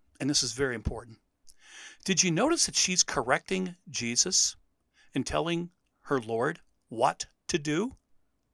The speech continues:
I am sure that none of us are <laughs> guilty of such behavior. I hope you noted the sarcasm in that statement. Martha does intend to do that at times. And that seems to be a major flaw with her.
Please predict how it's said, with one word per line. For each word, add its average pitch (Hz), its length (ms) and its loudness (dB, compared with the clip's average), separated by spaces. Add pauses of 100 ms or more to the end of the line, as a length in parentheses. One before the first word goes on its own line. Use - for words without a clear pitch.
(800)
I 147 200 12
am 101 140 -2
sure 131 360 2
that 110 180 -4
none 185 260 8
of 135 120 6
us - 180 2
are 139 60 4
<laughs> - 140 0
guilty 202 280 4
of 123 100 2
such - 360 0
behavior. 120 540 -6 (600)
I 117 140 -2
hope 143 220 0
you 131 80 -6
noted 123 260 -4 (460)
the 113 100 -6 (160)
sarcasm 117 560 -2
in 107 100 -6
that 104 120 -6
statement. 135 400 -2 (580)
Martha 147 840 6 (240)
does 269 340 4
intend 180 520 2
to 156 80 0
do 156 220 -4
that 113 280 -2
at - 100 -18
times. - 580 -4 (340)
And 139 80 -6
that - 140 -4
seems 185 240 -2
to 165 80 -8
be 143 80 0
a 123 40 0
major 127 300 -4
flaw 156 300 -2
with 113 160 -6
her. 101 200 -14